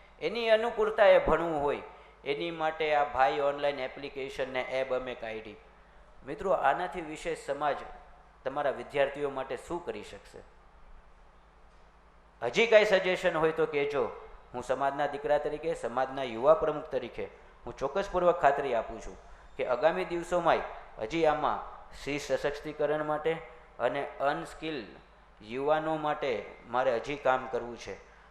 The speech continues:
પણ મિત્રો, જે વસ્તુ સમાજ હોય, આજે સમાજના માળખા હોય અને આ તમામ ઉપસ્થિત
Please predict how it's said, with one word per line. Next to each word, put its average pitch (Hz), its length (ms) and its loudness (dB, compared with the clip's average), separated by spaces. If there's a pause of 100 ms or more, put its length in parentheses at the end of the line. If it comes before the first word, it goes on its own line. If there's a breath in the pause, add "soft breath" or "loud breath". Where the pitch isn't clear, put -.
(100)
પણ 117 120 -2
મિત્રો, 135 400 -2
જે 131 340 -2
વસ્તુ 127 400 -6
સમાજ 135 480 -2
હોય, 147 120 2
આજે 127 180 0
સમાજના 123 540 -6
માળખા 120 440 -2
હોય 113 180 -4 (380 loud breath)
અને 117 180 0
આ 123 200 2
તમામ 131 460 0
ઉપસ્થિત 131 440 -2